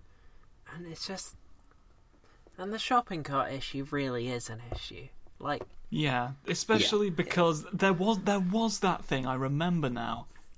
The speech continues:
Speaker 2: You can get your account suspended if there are too many
Speaker 1: Yeah.
Speaker 2: purchases at once.
Speaker 1: Yeah.
Speaker 2: Which,
Speaker 1: Like,
Speaker 2: but
Speaker 1: if you buy
Speaker 2: so
Speaker 1: things too quickly in the sale that you can't buy in a cart,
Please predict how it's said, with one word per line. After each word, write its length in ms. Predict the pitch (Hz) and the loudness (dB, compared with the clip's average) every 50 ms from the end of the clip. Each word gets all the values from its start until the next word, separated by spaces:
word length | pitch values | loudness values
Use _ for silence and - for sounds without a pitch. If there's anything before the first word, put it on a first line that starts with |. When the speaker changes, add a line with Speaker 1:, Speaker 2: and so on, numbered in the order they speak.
| - 147 | -6 -2
Speaker 2:
You 380 | 139 156 175 175 175 156 151 - - | 0 2 2 2 2 0 -2 -6 -8
can 600 | - - 165 156 156 151 147 147 143 139 139 - - - - | -6 -2 -2 0 0 -2 -2 -2 -2 -4 -4 -8 -12 -12 -6
get 260 | 156 170 156 - - | -4 -4 -4 -4 -4
your 360 | 165 147 143 135 139 139 - | -4 -4 -2 0 0 0 0
account 400 | - 139 - 156 143 147 - - | -2 -4 -2 -2 -2 -2 -2 -4
suspended 600 | - 147 131 - - - 120 107 117 113 110 113 - | -4 -4 -4 -2 -2 -2 -2 -2 -2 -2 -2 -2 -2
if 180 | 117 113 - | -4 -6 -4
there 140 | - 120 127 | -4 -2 -2
are 60 | 131 | -2
too 260 | 131 - - 143 127 127 | -4 -4 -4 -4 -2 -2
many 160 | 127 117 120 | -2 -4 -4
Speaker 1:
Yeah. 60 | 123 | -4
Speaker 2:
purchases 540 | - - 123 117 - - 131 123 135 120 127 | -4 -4 -4 -4 -2 -4 -4 -4 -4 -4 -4
at 100 | 120 - | -4 -2
once. 480 | 127 123 117 113 120 - - - - 196 - - - - - - - _ - | 0 0 0 -2 -4 -4 -6 -6 -8 -8 -12 -16 -20 -20 -20 -20 -16 _ 0
Speaker 1:
Yeah. 360 | 339 302 277 262 247 247 208 165 - - - - - - - - | 2 2 2 2 0 -2 -6 -12 -16 -20 -20 -20 -20 -20 -16 -8
Speaker 2:
Which, 320 | - 156 151 151 - - - - | -4 -4 -4 -4 -6 -14 -10 -4
Speaker 1:
Like, 380 | - 151 143 143 143 143 - - | 0 4 4 4 4 2 0 2
Speaker 2:
but 80 | 220 | 2
Speaker 1:
if 180 | 233 - - - | 2 2 0 -6
you 140 | 214 220 202 | -6 -6 -2
buy 300 | 180 - 208 214 233 233 | 2 4 6 6 6 6
Speaker 2:
so 120 | - 160 | 4 2
Speaker 1:
things 300 | 151 220 214 202 196 - | 0 0 -2 -4 -6 -6
too 200 | - - 220 202 | -4 -4 -4 -2
quickly 440 | - - 226 - - - 190 185 185 | 0 -2 -2 -2 -2 -2 -2 0 0
in 120 | 180 180 | 0 -2
the 80 | 175 160 | -4 -4
sale 360 | - - 190 190 185 175 151 | -4 -2 0 2 2 2 0
that 120 | 135 - - | 0 -2 -2
you 100 | 143 139 | -4 -4
can't 320 | - - 151 151 247 - | -2 -2 -2 -2 -2 -2
buy 200 | - 147 147 151 | -2 -2 -2 0
in 160 | 147 143 127 127 | -2 -2 -4 -4
a 60 | 120 | -6
cart, 440 | - - - 160 131 113 113 110 | -8 -4 0 0 2 2 0 -2